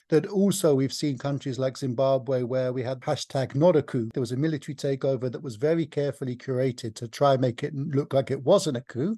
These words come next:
Mugabe was even allowed to go out and about <laughs> during the transition as a way of trying to make it look like a sort of internal civilian matter. But of course it wasn't. It was at the barrel of a gun.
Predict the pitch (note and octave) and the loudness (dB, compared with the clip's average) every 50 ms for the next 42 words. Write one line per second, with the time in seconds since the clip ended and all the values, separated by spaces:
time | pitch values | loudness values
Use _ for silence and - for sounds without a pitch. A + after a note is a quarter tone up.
0 | - - C#3 A#2+ - D#3 D#3+ E3+ D#3+ C#3 D3+ C#3+ C#3 C3+ A2 D3+ F#3+ F#3+ C#3 D#3 | 0 0 2 4 6 6 6 6 6 4 4 2 2 2 2 0 0 0 0 0
1 | D3 C3+ C3 C#3 D3 C#3+ - - - - C3 C#3 C3 C3 C#3+ C3+ - - C#3 C3 | 0 2 2 2 0 0 -2 -6 -2 -2 -2 -2 -2 -6 -8 -6 -6 -6 -6 -4
2 | A#2 B2+ C3+ B2+ A2+ - - - - _ _ - D3+ E3 E3+ F3 F3 C#3+ - - | -2 -2 -2 -2 -4 -6 -12 -16 -16 _ _ 0 2 4 6 6 4 2 0 0
3 | F#3 D3 A#2 - - E3 C#3 - - D3 C#3 A#2 A2 C3+ D3+ C3+ - - D3 C#3 | -2 -4 -4 -4 -6 -8 -6 -2 -2 -2 -2 -2 -4 -6 -8 -8 -4 -4 -4 -4
4 | - - - E3 C#3+ E3 D3 D#3 D#3 E3+ E3+ - - D#3+ D3 C#3+ C#3 D3 C#3 - | -4 -2 -2 0 2 4 4 6 4 4 4 2 0 -2 -2 0 -2 -2 -4 -4
5 | D#3 D3+ C#3 C#3 - - - - - D3 C3 C3 B2+ - D3 C3 - D#3+ D3 C#3 | -6 -6 0 0 0 0 0 -2 -4 -4 -2 -4 -4 -6 -8 -6 -4 -4 -4 -2
6 | B2 C#3 C3 C3 - - D#3+ D3+ D3+ D3 C#3+ C#3 A#2+ C#3+ C3+ A2 C#3 C3 B2 B2+ | -2 -4 -6 -6 -6 -4 -4 -2 -2 -2 -4 -6 -6 -8 -8 -6 -6 -4 -4 -4
7 | B2 A#2 A#2+ C3+ C#3+ C3+ - - A2+ A2 G#2+ C3+ C3+ C#3 - - C#3+ C3+ - C#3 | -4 -4 -4 -6 -6 -8 -8 -8 -8 -4 -2 -2 -2 -2 -2 -2 -4 -4 -4 -6
8 | C3 A#2+ C3 C#3+ D3 C#3 C#3 B2+ A#2 A#2 C3+ C#3+ A#2+ C3 D3+ D3+ C#3+ B2 B2 B2 | -6 -2 0 0 0 0 0 -2 -2 -4 -4 -4 -6 -6 -4 -6 -4 -4 -2 0
9 | A#2+ A#2+ A#2+ A2+ G#2+ A#2+ A2+ G#2 B2 A#2 A#2 A2+ | 0 0 0 -2 -4 -6 -4 -2 -2 -2 -2 -4